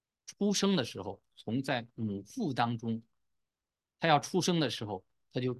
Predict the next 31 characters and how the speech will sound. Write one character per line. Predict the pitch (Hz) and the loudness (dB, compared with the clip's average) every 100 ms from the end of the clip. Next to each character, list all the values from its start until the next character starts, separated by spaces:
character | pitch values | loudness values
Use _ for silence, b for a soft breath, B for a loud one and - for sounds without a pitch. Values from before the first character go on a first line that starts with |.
| - | -6
抓 | 196 214 - 170 | -2 -2 -2 -4
着 | 156 135 | -2 -2
以 | 110 123 | -2 -4
扫 | 165 - | -6 -10
的 | 104 107 | -10 -8
脚 | - 107 90 | -4 -2 -4
跟 | 82 139 127 | -2 0 0
出 | 127 - 98 | -2 -8 -8
来。 | - _ _ _ _ _ _ _ _ _ _ _ _ _ | -10 _ _ _ _ _ _ _ _ _ _ _ _ _
那 | 190 | 2
他 | 285 | 8
为 | 330 | 10
什 | 285 | 12
么 | 294 | 10
抓 | 262 269 | 12 10
着 | 269 | 10
以 | 214 | 8
扫 | 240 135 | 6 4
的 | 180 | 4
脚 | 156 90 95 | 4 2 0
跟 | 131 139 | -2 0
呢？ | 98 - _ _ _ _ _ _ _ _ _ _ _ _ _ _ _ _ _ _ _ _ _ _ _ _ _ _ _ _ _ _ _ _ _ _ _ _ _ _ 160 _ | -2 -4 _ _ _ _ _ _ _ _ _ _ _ _ _ _ _ _ _ _ _ _ _ _ _ _ _ _ _ _ _ _ _ _ _ _ _ _ _ _ -20 _
我 | 147 | 2
们 | |
来 | 151 151 | 4 4
仔 | |
细 | 147 | 2
想 | 135 101 | 0 0
一 | 120 | 0
想 | 101 | -2
啊， | 87 92 | -4 -6